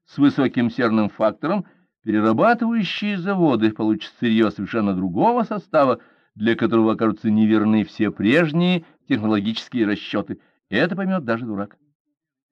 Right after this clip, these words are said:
Но почему-то принято думать, что тридцать миллиардов долларов, которые каждый год вывозились из России, могут незаметно слиться с западным капиталом.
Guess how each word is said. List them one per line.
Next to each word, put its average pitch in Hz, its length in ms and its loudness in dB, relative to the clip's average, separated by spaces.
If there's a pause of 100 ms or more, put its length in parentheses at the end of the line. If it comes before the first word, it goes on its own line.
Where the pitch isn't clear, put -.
(300)
Но 294 100 0
почему-то 254 440 0
принято 214 380 0
думать, 196 260 0
что 170 180 0
тридцать 160 520 -2
миллиардов 127 580 0
долларов, 110 540 0 (320)
которые 104 280 0
каждый 113 320 2
год 120 160 -2
вывозились 123 680 2
из 107 120 2
России, 117 500 2 (200)
могут 104 240 -2
незаметно 104 480 2
слиться 240 640 -8
с 190 40 -4
западным 190 520 -2
капиталом. 110 560 -4